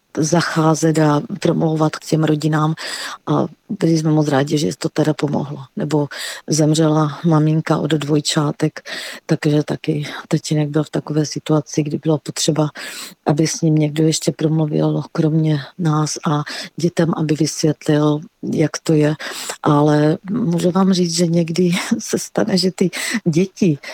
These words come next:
jsou na tom líp než ten dospělý, protože, tak jak jsem říkala, že dřív se to trošku, ta smrt schovávala jenom do nemocnice, tak ony ty děti, když jim někdo z blízkých odešel, nevěděli, kde ten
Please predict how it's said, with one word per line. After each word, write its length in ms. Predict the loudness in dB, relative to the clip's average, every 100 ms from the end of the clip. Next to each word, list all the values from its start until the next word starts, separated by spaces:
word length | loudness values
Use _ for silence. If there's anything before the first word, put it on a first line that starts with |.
| -10
jsou 200 | -2 2
na 160 | 2 2
tom 180 | 4
líp 200 | 4 4
než 180 | 4 2
ten 180 | 2 2
dospělý, 640 | 2 -2 0 0 0 -2 -6 -2
protože, 540 | 0 0 0 2 2 0 -4
tak 160 | 0 0
jak 120 | -2
jsem 140 | -2
říkala, 400 | -2 -2 0 2
že 120 | 2
dřív 260 | 0 0 0
se 140 | 0
to 120 | -2 -4 -6 -2
trošku, 420 | 0 0 0 0 0 -8 -2
ta 100 | 0
smrt 300 | 2 2 0
schovávala 600 | 0 2 4 4 4 4
jenom 340 | 4 4 4 4
do 120 | 4
nemocnice, 800 | 2 0 0 0 0 2 0 0 -6 -10 -12 -8
tak 240 | -2 0 4
ony 220 | 4 4
ty 120 | 0 -2
děti, 540 | 0 0 2 2 2 2
když 240 | 2 4
jim 160 | 4 4
někdo 300 | 4 2 0
z 60 |
blízkých 540 | 2 0 0 -2 -2 0
odešel, 540 | 0 0 2 2 2 -4 -10 -12 -14 -18 -12 0 4 6 6 6
nevěděli, 640 | 4 4 2 2 2 2 0
kde 200 | 0 -2 2
ten 280 | 2 4